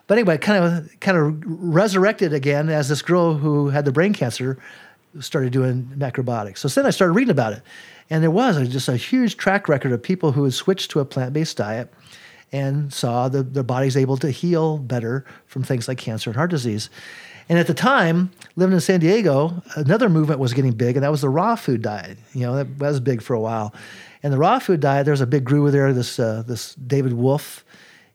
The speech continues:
he was a big raw food addict. He lived in San Diego. So I go listen to some of his talks. And he, he was really a salesman. I mean, he really had you going for it. So I started doing a raw food thing.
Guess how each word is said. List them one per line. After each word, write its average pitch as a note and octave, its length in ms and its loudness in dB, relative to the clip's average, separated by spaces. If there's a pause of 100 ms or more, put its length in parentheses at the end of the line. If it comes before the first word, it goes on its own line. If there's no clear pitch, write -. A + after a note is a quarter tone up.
(100)
he C3+ 60 -4
was B2+ 120 -2
a B2 40 -4
big A#2+ 160 -2
raw B2+ 240 2
food C3 240 -2
addict. B2+ 240 -2
He D#3 100 0
lived C#3 160 2
in C#3 80 0
San C3+ 160 0
Diego. B2 240 2
So C3 140 0
I F3 80 4
go F3+ 100 6
listen D3+ 280 0
to C#3 60 -2
some C3+ 180 -2
of B2 60 2
his F#3 140 2
talks. - 500 -6 (640)
And E3 100 2
he, B3+ 180 2
he E3+ 220 -4
was F#3 200 2
really D#3+ 440 2 (540)
a C#3 100 -8
salesman. C3 560 -2
I B2 60 -8
mean, C3 100 -2
he C#3+ 60 2
really D3+ 240 4
had C3+ 160 2
you B2 80 -2
going C#3 240 0
for A#2 180 -4
it. G#2+ 80 -8
So C#3 120 -2
I D#3+ 80 2
started E3+ 240 2
doing D#3 180 2
a - 20 -2
raw C3 220 2
food C3 400 -2 (220)
thing. A#2+ 280 -8